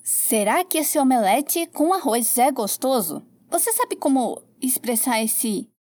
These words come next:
"será"? Em japonês, a gente fala kana. Então, vamos ver a frase toda agora. "Kono omurice,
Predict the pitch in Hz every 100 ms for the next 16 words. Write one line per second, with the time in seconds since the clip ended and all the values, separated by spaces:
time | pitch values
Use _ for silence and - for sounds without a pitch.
0 | _ _ - - 247 208 226 494 _ _
1 | _ _ - 240 240 277 349 339 339 339
2 | 330 311 330 339 320 _ _ _ - -
3 | 190 220 196 185 214 311 508 - _ _
4 | _ - 240 262 269 277 277 269 277 277
5 | 294 302 294 294 269 269 220 165 - -
6 | _ _ _ _ _ _ 202 196 240 330
7 | 403 403 415 415 392 339 - - 202 170